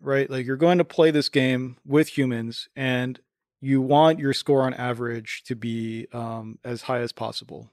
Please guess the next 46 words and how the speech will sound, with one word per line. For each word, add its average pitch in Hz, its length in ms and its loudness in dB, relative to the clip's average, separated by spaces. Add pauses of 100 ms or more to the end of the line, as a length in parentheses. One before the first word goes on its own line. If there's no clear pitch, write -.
(140)
You 120 80 -10
know, 123 140 -4
if 120 100 -6
you 156 100 4
can 143 320 2 (400)
say, 143 280 4
like, 123 320 2
"I 143 160 6
am 143 240 4
winning 135 520 4 (160)
more 135 460 4
than 123 260 2
any, 123 380 0
any 131 200 2
human 120 340 -2
alive," 104 500 -4 (500)
um, 120 500 0
then 131 280 2 (240)
you're 127 260 4
a 120 60 2
champion 127 380 2
diplomacy 117 420 -4
player. 98 380 -12 (720)
Um, 113 460 -10 (580)
now, 131 240 4
ultimately, 180 340 4
we 151 80 6
haven't, 147 220 4
we 147 100 0
didn't 143 240 2
reach 143 240 0
that. 117 240 -4
We 127 140 -6
got 127 200 -2
to 127 100 -10
human 170 260 0
level 135 160 2
performance. 123 500 -8
We 135 100 0
actually, 131 680 0
so - 160 -4
we 131 100 -2
played 170 300 4
about 139 300 4
forty 135 280 2
games 117 540 -4